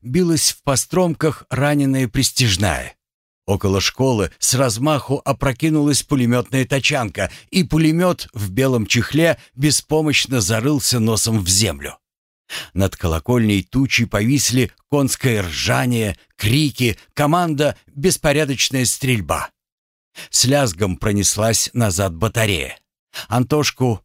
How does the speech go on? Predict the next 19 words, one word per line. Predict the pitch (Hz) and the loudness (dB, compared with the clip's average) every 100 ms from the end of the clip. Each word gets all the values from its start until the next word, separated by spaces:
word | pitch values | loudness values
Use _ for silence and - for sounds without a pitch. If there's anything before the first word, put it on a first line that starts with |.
| - | -4
увидали. | 131 117 90 78 71 - _ _ _ _ - | 0 0 0 -2 -4 -10 _ _ _ _ -12
С | - 107 | -2 0
деревянной | 110 110 120 120 117 | 2 2 2 2 0
перекладиной | 101 117 113 139 151 127 123 117 | 0 0 0 0 0 2 0 0
сочно | - 160 156 - 151 | 0 -2 0 -2 -2
поцеловалась | - 143 - 117 92 87 92 98 - | -4 -2 0 0 0 -2 -2 -4 -2
пуля. | 143 87 - - _ _ _ _ - - | -2 -2 -6 -18 _ _ _ _ -20 -14
Площадь | - 160 139 - 135 - - | -2 2 4 2 2 -2 -6
опустела. | 107 117 - 92 71 65 - _ _ - - | -4 -2 0 -2 -4 -6 -16 _ _ -20 -10
На | - 117 | 0 0
крыльце | - 117 101 127 | 2 0 2 0
школы | 113 - 160 156 127 - | 0 0 0 2 0 -2
матрос-махновец | 120 120 139 151 - 113 110 127 160 135 117 - - - | -2 -2 0 -2 0 -2 -2 -2 0 0 -2 -4 -6 -2
ловко | 135 185 190 - 170 | 2 2 0 -2 -2
орудовал | 147 135 165 143 143 147 | 0 0 0 0 0 0
пулеметом. | - 147 123 101 - - - _ _ _ - - | 2 2 2 0 -4 -12 -18 _ _ _ -16 -10
Жалобно | 85 101 120 101 76 90 | -2 0 0 -2 -2 0
звенели | 85 101 101 101 104 | 0 2 2 2 0
пули, | - 160 123 | 0 2 2